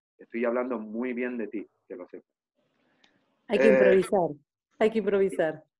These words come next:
Speaker 1: hay que improvisar, estamos en una clase de, de improvisación. Yo lo, lo que rescato de, de Rafa cuando lo vi en el,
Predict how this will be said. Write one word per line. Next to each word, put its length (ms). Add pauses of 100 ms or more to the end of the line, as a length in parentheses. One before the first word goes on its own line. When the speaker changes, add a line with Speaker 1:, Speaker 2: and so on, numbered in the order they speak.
(100)
Speaker 1:
hay 120
que 80
improvisar, 500
estamos 280
en 60
una 160
clase 280
de, 260 (240)
de 80
improvisación. 640 (680)
Yo 160
lo, 180
lo 180
que 120
rescato 520
de, 340
de 160
Rafa 580
cuando 220
lo 140
vi 140
en 120
el, 400